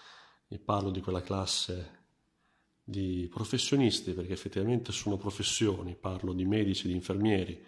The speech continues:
che stanno dando più di quello che magari noi potevamo pensare, eh, qualcosa che esula dalla routine di una serie di controlli e qualcosa che va più avanti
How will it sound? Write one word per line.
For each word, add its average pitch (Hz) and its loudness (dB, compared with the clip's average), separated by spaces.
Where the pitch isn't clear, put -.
che 101 2
stanno 120 0
dando 113 4
più 156 2
di 123 4
quello 127 6
che 107 2
magari 104 4
noi 110 4
potevamo 92 0
pensare, 92 0
eh, - -14
qualcosa 101 2
che 92 -2
esula 98 2
dalla 87 -2
routine 95 2
di - -6
una 95 0
serie 95 0
di 90 -4
controlli 98 0
e 120 -2
qualcosa 107 4
che 98 0
va 98 4
più 117 0
avanti 92 0